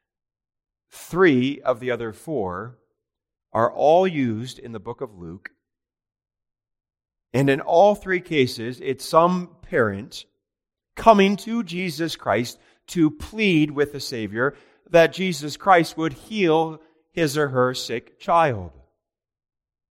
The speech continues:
And the plea is that, "This is my only begotten child. He or she is the only one I have." And now certainly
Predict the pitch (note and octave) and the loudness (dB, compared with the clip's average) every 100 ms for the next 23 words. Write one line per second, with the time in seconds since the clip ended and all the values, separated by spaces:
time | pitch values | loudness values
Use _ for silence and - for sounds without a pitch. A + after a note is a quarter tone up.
0 | _ _ _ _ _ _ _ F#2 G2 - | _ _ _ _ _ _ _ -10 -10 -10
1 | D#3+ B2 G2 G2 G2+ G#2 - D3 - - | -8 -6 -6 -8 -8 -8 -8 -12 -14 -14
2 | B2+ A#2+ C3 C#3 - _ E3 D#3+ D#3 F3 | -14 -12 -10 -10 -14 _ -4 -2 0 -2
3 | D#3+ D3+ _ _ F#3+ D#3+ D#3 D#3+ D#3 D#3 | -4 -8 _ _ -2 0 0 0 -10 -14
4 | - _ - - E3 F3 C#3+ B2+ G2+ _ | -16 _ -8 2 2 2 0 -8 -16 _
5 | _ _ _ _ _ _ _ _ - G#3+ | _ _ _ _ _ _ _ _ 2 6
6 | E3+ F3 E3+ F#3+ F3 F#3 C#3 F#3 - G#3 | 8 6 2 -6 0 0 0 -10 -4 -2
7 | G3 F3 D#3+ E3+ E3+ D3+ D#3 F3+ E3 C#3+ | 2 2 4 2 0 0 2 4 4 4
8 | C#3+ D3 C#3 - D#3+ C3 A2 A#2+ | 0 -2 -4 -4 -8 -6 -6 -6